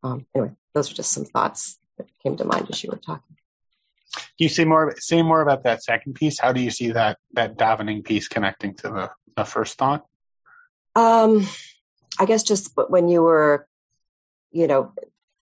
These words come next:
Speaker 1: contrasting the two terms, one is being more intellectual, more, one is more kind of, oh, I guess walking in the world, having that trust, you know, going forth. And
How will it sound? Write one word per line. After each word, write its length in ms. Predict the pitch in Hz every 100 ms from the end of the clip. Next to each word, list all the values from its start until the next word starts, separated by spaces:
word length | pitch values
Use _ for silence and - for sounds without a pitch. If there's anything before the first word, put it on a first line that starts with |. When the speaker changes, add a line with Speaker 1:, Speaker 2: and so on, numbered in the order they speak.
| _ -
Speaker 1:
contrasting 600 | 170 160 160 143 - 139
the 80 |
two 180 | 131 147
terms, 520 | 139 - 151 131 131
one 240 | 143 147 147
is 180 | 143 -
being 220 | 143 143
more 180 | 135 131
intellectual, 640 | 135 147 147 - 156 139
more, 260 | 135 131 -
one 200 | 143 135
is 160 | 135
more 160 | 139 127
kind 220 | - 139
of, 160 | 131 - _ _ _ _ _ _ _ _ -
oh, 340 | 147 135 135 - 156
I 100 | 156
guess 220 | 156 147
walking 340 | 147 147 - 151
in 80 |
the 80 | 139
world, 280 | 139 143 139
having 320 | 147 135 139
that 180 | 131 117
trust, 580 | - 143 131 - - - _ _ _ _ _
you 120 | 143 131
know, 160 | 127 _ _ _ -
going 240 | 127 127
forth. 520 | - 143 131 147 - _ _
And 420 | 127 127 65 -